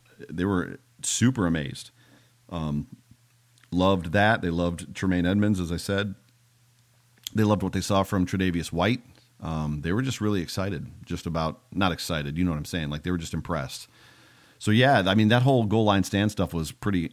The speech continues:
unreal. Um, so if you're, if there's something to overreact to tonight, if there's something that you want that's gonna put you to sleep tonight, it's gonna be that. Because if you think about the offensive side of the ball, it's not. It's just gonna keep you awake, and you're gonna, like, Monday's gonna suck. But that goal line defense,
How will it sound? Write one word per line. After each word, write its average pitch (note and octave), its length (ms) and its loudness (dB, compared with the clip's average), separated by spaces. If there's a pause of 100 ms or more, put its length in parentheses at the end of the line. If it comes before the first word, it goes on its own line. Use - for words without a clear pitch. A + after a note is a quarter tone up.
unreal. E2+ 500 -2 (220)
Um, D2+ 320 -4
so G2+ 140 -2
if F2+ 100 -4
you're, C3+ 180 4
if - 160 -4
there's C3+ 160 2
something C#3+ 240 2
to A2+ 60 4
overreact G#2 720 0
to F#2 220 0
tonight, F2+ 320 0
if E2+ 80 -6
there's G#2 120 -6
something A2+ 280 0
that F#2+ 120 -2
you A2 80 -2
want G2+ 200 0
that's F#2+ 120 -4
gonna G2+ 140 0
put - 220 -2
you F#2+ 40 -2
to F2+ 80 -4
sleep G#2+ 280 -2
tonight, A2 320 -2
it's F#2+ 120 -8
gonna G#2+ 140 -2
be E2+ 100 0
that. E2 280 -2
Because E2 240 -6
if E2+ 80 -4
you F#2 40 -4
think G2+ 160 -2
about F#2 280 -4
the D#2 80 -4
offensive F#2+ 480 -2
side A2 160 -2
of G#2 40 -6
the G#2 60 -6
ball, G2+ 260 -2
it's - 140 -10
not. C2 340 -6
It's - 100 -14
just - 180 -8
gonna D#2 120 -6
keep - 180 -10
you B1 60 -8
awake, C2+ 300 -6
and C#2+ 60 -4
you're D2+ 100 -4
gonna, C#2+ 120 -4
like, C#2 260 -8
Monday's D#2 320 -2
gonna C2 160 -8
suck. - 340 -12 (3500)
But E2 100 -6
that F#2 160 -2
goal F#2 140 2
line F2 160 0
defense, D#2+ 420 -6